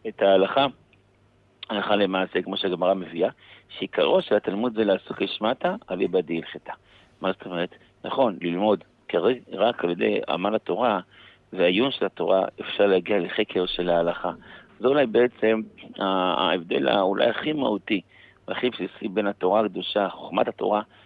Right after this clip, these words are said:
לבין להבדיל שאר החוכמות. אתה יודע, אדם רואה חשבון, אפילו אדם רופא היום,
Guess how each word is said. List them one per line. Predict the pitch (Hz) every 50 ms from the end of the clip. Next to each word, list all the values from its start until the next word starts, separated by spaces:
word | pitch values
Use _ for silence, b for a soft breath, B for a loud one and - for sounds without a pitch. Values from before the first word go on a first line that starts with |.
| b b b -
לבין | 90 90 101 110 110 107 101
להבדיל | 98 110 117 101 95 92
שאר | - - 82 92 92
החוכמות. | - 87 82 - 87 82 76 - - _ b b b b _
אתה | -
יודע, | 156 180 165 156 139 -
אדם | - 98 120 117 117
רואה | 104 95 101 101
חשבון, | - - 90 - 90 110 110
אפילו | - - - 131
אדם | 123 110 120 120
רופא | 107 98 104 - - -
היום, | 104 98 95 90 87 85 82